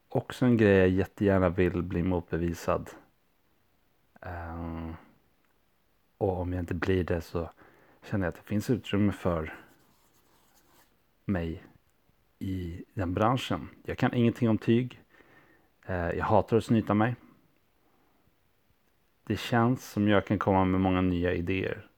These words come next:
eftersom jag inte kan någonting. Jag är jävligt dålig på att snyta mig. Eh, så... så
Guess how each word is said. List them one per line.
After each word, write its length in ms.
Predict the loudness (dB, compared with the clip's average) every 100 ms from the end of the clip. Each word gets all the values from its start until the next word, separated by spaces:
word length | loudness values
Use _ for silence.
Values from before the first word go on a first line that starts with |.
| _
eftersom 200 | _ -8
jag 40 | -8
inte 220 | -8 -4
kan 260 | -2 0 0
någonting. 580 | 0 -4 -6 -10 -12 _ _ _ _ _ _ _ _ _
Jag 140 | -4
är 60 | -2
jävligt 420 | -2 -2 -2 2
dålig 260 | 4 4 4
på 100 | 0
att 80 |
snyta 320 | 2 -2 0 -2
mig. 240 | -2 -6 _ _ _ _ _ _
Eh, 280 | -6 -4 -6
så... 400 | -2 0 0 -2
så 480 | -6 -4 0 0